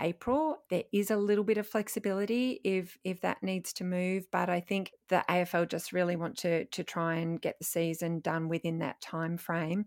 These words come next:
The other thing that is a really complicating factor, as we mentioned at the top of the show, is the change to the border arrangements for W A, and that does affect the Eagles and Fremantle.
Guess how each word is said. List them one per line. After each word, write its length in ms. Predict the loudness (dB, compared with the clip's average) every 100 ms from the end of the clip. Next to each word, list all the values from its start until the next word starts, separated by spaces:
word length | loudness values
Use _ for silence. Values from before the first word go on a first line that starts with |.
| -4
The 160 | -4 4
other 240 | 4 4
thing 300 | 4 4 4
that 240 | 4 0 2
is 220 | 2 2
a 60 | 0
really 240 | 0 0
complicating 640 | -2 -8 -8 -6 -4 -4
factor, 500 | -4 -6 -2 2 2 2
as 200 | -2 0
we 80 | 0
mentioned 380 | 0 -2 -2
at 80 | -4
the 60 | -4
top 160 | -8
of 100 | -6
the 80 | -6
show, 260 | -2 2 4
is 400 | 2 0 -2 -2
the 380 | 2 4 4 2 -2
change 480 | -4 -2 -2 -4 -4
to 360 | 0 2 0 -2
the 80 | -6
border 520 | -4 -2 -2 0 0
arrangements 760 | 2 0 -2 -2 -2 -2 -4 -8
for 100 | -6
W 420 | -2 0 0 0
A, 300 | 2 2 2 0
and 160 | 0 2
that 180 | 2 2
does 200 | -2 -2
affect 440 | -4 -4 -6 -8
the 140 | -6 -4
Eagles 480 | -2 -2 -2 -4 -4
and 160 | -4 -4
Fremantle. 720 | -4 -2 0 0 -2 0 0